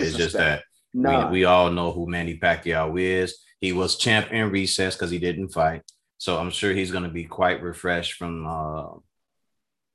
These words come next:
Speaker 1: from
Speaker 2: Yeah.
Speaker 1: everything, coming back to boxing and everything. That's
Speaker 2: And
Speaker 1: gonna
Speaker 2: to
Speaker 1: be a,
Speaker 2: me, you
Speaker 1: a
Speaker 2: gotta
Speaker 1: hell of a fight.
Speaker 2: Yeah, and to me, you gotta do it because it's not like Manny took a cupcake fight or fought Conor McGregor and then came back.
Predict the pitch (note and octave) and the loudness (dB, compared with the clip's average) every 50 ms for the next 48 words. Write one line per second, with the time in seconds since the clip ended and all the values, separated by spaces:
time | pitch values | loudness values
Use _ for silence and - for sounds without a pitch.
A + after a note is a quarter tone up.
0 | _ _ - - F2 - F#2 F2+ E2 E2+ E2 - F2 E2 D#2+ D2+ - F2+ E2+ E2 | _ _ -8 -4 -2 0 0 0 -2 -4 -4 -6 -6 -6 -6 -6 -4 -4 -4 -4
1 | D#2 D2+ E2 D#2 D2+ - - D2 D2+ D2+ D#2 D#2 - - D#2 D2+ D2+ D2+ D2+ D2+ | -2 0 -2 -2 -2 -2 -4 -2 0 0 0 0 -2 -4 -6 -6 -4 -4 -4 -4
2 | C#2+ D#2 D#2 D#2 F2 G#2+ G#2 - - F#3+ E3+ - - A3 A3+ G3 G3+ F#3 F3 E3 | -6 -4 -2 2 2 4 6 6 6 8 8 8 10 10 10 10 10 10 10 10
3 | D#3 C#3+ F2 E2+ D#2+ D#2+ D#2+ D#2 - F2 E2 D#2 C#2+ - _ _ _ _ _ _ | 8 8 6 4 2 0 -4 -4 -2 -2 -2 -2 -4 -8 _ _ _ _ _ _
4 | _ _ _ _ _ _ _ - E3+ D3+ C3 B2 - D3+ D#3+ F#3+ F3+ D#3 C#3+ B2+ | _ _ _ _ _ _ _ 4 6 6 6 6 4 4 4 4 4 4 4 4
5 | G#2 C#3+ D3 D#3+ D#3 C#3+ A#2+ A2 A#2 A2 G#2+ G#2 G2+ - - - G#2+ G#2+ - C3+ | 6 6 6 6 6 4 2 0 -2 0 0 0 -2 -4 -8 -12 -10 -4 0 0
6 | A#2+ A2+ A#2 A#2 B2+ D3 D#3 D3 C#3 C3 B2 A#2 A2 A2+ A#2+ B2+ C3+ C3+ B2 A#2 | 0 0 0 2 4 6 6 6 6 6 4 2 0 -2 -2 -2 -2 -2 -4 -4
7 | A2 G#2+ G#2+ G2 F#2+ _ - - C3 - G2+ - - - - D3+ - - - - | -6 -6 -8 -12 -14 _ -6 -4 -4 -2 -4 -6 -2 2 2 2 2 2 2 2
8 | A#2+ G#2+ - - - A#2+ A2 A2 A2 G2+ F2+ - - - - A2+ G#2+ - - - | 2 2 2 2 4 6 6 6 4 2 0 -4 -2 0 2 2 2 0 -2 -2
9 | B2 B2 A#2 G#2+ G2 E2+ A2 A2+ A#2 A2+ G2+ G#2+ G2 G2 G2+ A#2+ C#3+ D#3 D3+ C3+ | -2 -2 -2 -2 -4 -2 -2 -2 0 0 -2 -2 -2 0 4 6 6 6 6 4
10 | - A2 G2 F#2 F2+ E2+ D#2+ F2 E2+ | 2 -4 -8 -8 -8 -6 -6 -4 -4